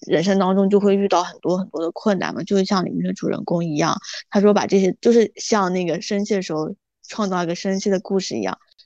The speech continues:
就把这些就是悲伤的东西又创作成了这样的一个故事。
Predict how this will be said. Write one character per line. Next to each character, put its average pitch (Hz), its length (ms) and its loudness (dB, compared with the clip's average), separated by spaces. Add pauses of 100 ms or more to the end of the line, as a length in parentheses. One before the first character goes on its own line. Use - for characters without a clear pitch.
就 226 120 4
把 214 140 0
这 202 180 2
些 185 340 4
就 - 120 0
是 196 60 4
悲 196 220 4
伤 196 240 -2
的 185 80 -4
东 170 260 -2
西 190 180 0
又 196 160 6
创 196 300 0
作 190 180 4
成 160 240 -6
了 170 80 -4 (540)
这 - 100 0
样 190 140 2
的 175 80 2
一 165 60 0
个 185 120 2
故 202 300 4
事。 - 360 -6